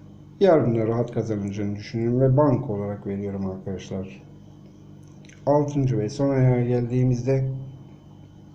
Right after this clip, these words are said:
satış koşusu burası arkadaşlar. Satış iki olmuş olsaydı çok at yazardım. Yani satış bir de genelde favoriler gelir.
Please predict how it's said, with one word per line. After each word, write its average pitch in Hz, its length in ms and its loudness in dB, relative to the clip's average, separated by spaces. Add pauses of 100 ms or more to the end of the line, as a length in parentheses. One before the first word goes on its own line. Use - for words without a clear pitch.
(720)
satış 165 460 -2
koşusu 107 380 -6
burası 107 320 -6
arkadaşlar. 117 640 -4 (1160)
Satış 170 460 -2
iki 156 260 2
olmuş 156 360 4
olsaydı 143 440 2
çok 147 220 0
at 151 160 -2
yazardım. 147 500 0 (200)
Yani 131 220 4
satış 139 460 -2
bir 107 140 -4
de 104 80 -4
genelde 107 360 -4
favoriler 104 500 0
gelir. 135 480 2